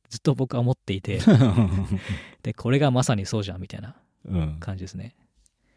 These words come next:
Speaker 2: そういう声が多分多かったんでしょうね。
Speaker 1: <laughs> ですよね。
Speaker 2: うん。
Speaker 1: で、まあ、あの、無制限っていうところがちょっと強調されていますけど、これはまあ多分実際はキャッチがありまして、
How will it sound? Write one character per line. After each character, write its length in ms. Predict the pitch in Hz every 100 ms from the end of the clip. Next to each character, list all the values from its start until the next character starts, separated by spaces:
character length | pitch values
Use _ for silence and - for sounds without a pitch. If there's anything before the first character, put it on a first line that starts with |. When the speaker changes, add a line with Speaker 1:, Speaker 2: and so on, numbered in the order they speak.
| _ _ _ -
Speaker 2:
そ 200 | - 113
う 40 |
い 40 |
う 40 | 117
声 220 | 147 117
が 100 | 95
多 160 | - 117
分 140 | 95
多 140 | 120 113
か 140 | 139
っ 60 | -
た 140 | -
ん 20 |
で 60 | -
し 200 | - 202
ょ 20 |
う 120 | - 80
ね。 140 | 101
Speaker 1:
<laughs> 40 |
で 80 | 135
す 160 | - 113
よ 60 |
ね。 200 | 104 - _ -
Speaker 2:
う 40 | 85
ん。 160 | 82 78 78 82 - - _ _ _ _ _ _ _
Speaker 1:
で、 360 | - 120 120 - _ _ _ _ _ _ _ _ _ _ _ _ _
ま 140 | 165
あ、 60 | 123
あ 40 |
の、 340 | 123 113 110 110
無 240 | 120 139 151
制 240 | - 294
限 180 | 127 110
っ 80 | -
て 100 | 117
い 140 | 110
う 60 | 101
と 80 |
こ 80 | 117
ろ 80 | 110
が 80 | 104
ち 80 | 123
ょ 20 |
っ 20 |
と 140 | - -
強 180 | 139 139
調 160 | 147
さ 140 | 139 127
れ 100 | 131
て 140 | -
い 40 | 139
ま 80 | 139
す 100 | -
け 80 |
ど、 100 | 98
こ 80 | 135
れ 100 | 185
は 100 | 196
ま 100 | 220
あ 60 | 127
多 120 | 165
分 80 | 110
実 240 | 123 -
際 200 | 196 185
は 200 | 180 175 _ - - -
キ 120 | 165
ャ 40 |
ッ 40 | -
チ 140 | 117
が 160 | 98 - _ _ _ _ -
あ 80 |
り 80 | 113
ま 120 | 120
し 160 | 117 -
て、 380 | - 107 92